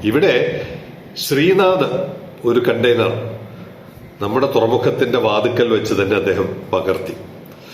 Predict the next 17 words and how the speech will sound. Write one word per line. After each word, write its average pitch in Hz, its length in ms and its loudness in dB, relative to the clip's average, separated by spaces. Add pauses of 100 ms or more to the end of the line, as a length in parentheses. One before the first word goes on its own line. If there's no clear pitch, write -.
(320)
പതിവ് 131 360 4
പോലെ 160 260 6
സമീപ 160 460 6
പോർട്ടിലോട്ടാണ് 160 640 4
പോകുന്നത്, 143 360 4
അതിനി 113 320 2
നമ്മൾ 143 300 4
വിലപിച്ചിട്ട് 139 520 2
കാര്യമില്ല. 120 480 4
പക്ഷേ 135 680 2 (400)
ഈ 202 400 4
കണ്ടെയ്നർ 170 720 0 (380)
ഏകദേശം 170 560 4 (500)
പതിനൊന്ന് 180 540 4
ദിവസം 123 420 2 (680)
ഈ 127 280 2
കണ്ടെയ്നർ 117 720 2